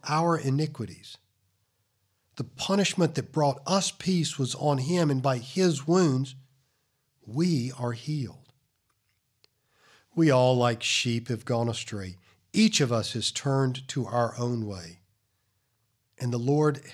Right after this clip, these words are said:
has laid on him the iniquity of us all. He was oppressed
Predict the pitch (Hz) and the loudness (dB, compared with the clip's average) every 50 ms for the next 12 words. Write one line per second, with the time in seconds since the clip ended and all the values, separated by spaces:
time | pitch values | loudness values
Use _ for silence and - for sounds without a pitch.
0 | - - 131 113 - 139 135 131 131 127 123 131 - 127 120 117 110 104 - - | -12 -8 -8 -6 -4 -2 -2 0 0 -2 -2 -4 -4 -4 -4 -4 -4 -6 -8 -6
1 | 160 160 135 101 85 85 92 - _ _ _ _ _ _ _ _ _ _ _ - | -2 -2 -2 -2 -4 -8 -16 -20 _ _ _ _ _ _ _ _ _ _ _ -6
2 | 127 113 107 107 117 113 113 - 120 113 107 104 101 104 104 - 120 120 113 101 | -4 -4 -2 -2 -4 -6 -6 -6 -6 -4 -4 -4 -6 -8 -8 -6 -4 -4 -4 -6
3 | 80 - _ _ _ _ _ _ _ _ _ _ _ _ _ _ _ _ _ _ | -8 -14 _ _ _ _ _ _ _ _ _ _ _ _ _ _ _ _ _ _
4 | _ _ _ _ _ _ _ _ _ _ _ _ _ _ _ _ _ _ _ _ | _ _ _ _ _ _ _ _ _ _ _ _ _ _ _ _ _ _ _ _
5 | _ _ _ _ _ _ _ _ _ _ _ - 143 139 139 127 - 113 - - | _ _ _ _ _ _ _ _ _ _ _ -6 -2 0 0 0 -2 -4 -8 -12
6 | - - 151 135 120 98 - - - - - | -8 -4 -2 -2 -2 -2 -4 -10 -14 -16 -18